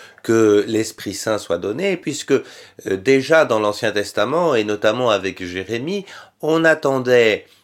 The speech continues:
une nouvelle alliance. Reprenez Jérémie, le chapitre trente et un, les versets trente et un à trente-quatre.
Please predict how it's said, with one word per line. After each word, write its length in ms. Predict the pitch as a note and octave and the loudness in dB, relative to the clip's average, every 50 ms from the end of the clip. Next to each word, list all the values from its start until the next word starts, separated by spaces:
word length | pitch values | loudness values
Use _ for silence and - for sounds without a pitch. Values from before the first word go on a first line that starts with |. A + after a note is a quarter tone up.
| _ _ _ _ - | _ _ _ _ -4
une 300 | C#3+ D3+ C#3 B2+ A#2 A2+ | -2 -2 -2 -2 -2 -2
nouvelle 320 | A2 G#2+ G2+ G2+ F#2+ F#2 | -2 0 0 2 2 2
alliance. 520 | F#2+ F#2 G2+ A2 C#3 E3+ F#3 F3 D3 - - | 2 0 0 0 -2 -2 -2 -2 -4 -4 -2
Reprenez 500 | - A2 - - - G2+ G2+ G2 G2+ F#2+ | -4 -4 -4 -4 -8 -6 -6 -6 -6 -6
Jérémie, 840 | F#2 F#2 F#2 F#2 F#2 F#2+ F#2+ G2+ A2 A#2+ C3+ C#3+ C#3+ D3 D3 C#3 | -6 -6 -6 -6 -6 -6 -6 -6 -6 -6 -6 -4 -4 -4 -4 -4
le 140 | B2 A2 G#2 | -4 -4 -6
chapitre 440 | - - F#2 - - F#2+ - - - | -4 -6 -8 -8 -10 -16 -16 -12 -8
trente 220 | F#2+ F#2 F#2 - | -8 -8 -4 -4
et 80 | F#2+ G2 | -4 -2
un, 80 | G2+ | -2
les 120 | G2+ F#2 E2+ | -4 -4 -6
versets 280 | E2 E2+ - - F2+ | -6 -8 -8 -8 -12
trente 340 | E2 - - - G2+ F#2+ - | -12 -10 -8 -8 -8 -6 -6
et 140 | G#2 G2 F#2+ | -6 -6 -4
un 80 | F#2 | -4
à 80 | E2+ E2 | -4 -6
trente-quatre. 840 | - - - E2+ E2 E2+ E2 - - B2 D3+ F3 F#3+ F3 - - | -6 -10 -10 -10 -10 -10 -8 -6 -4 -2 0 0 0 0 -2 -6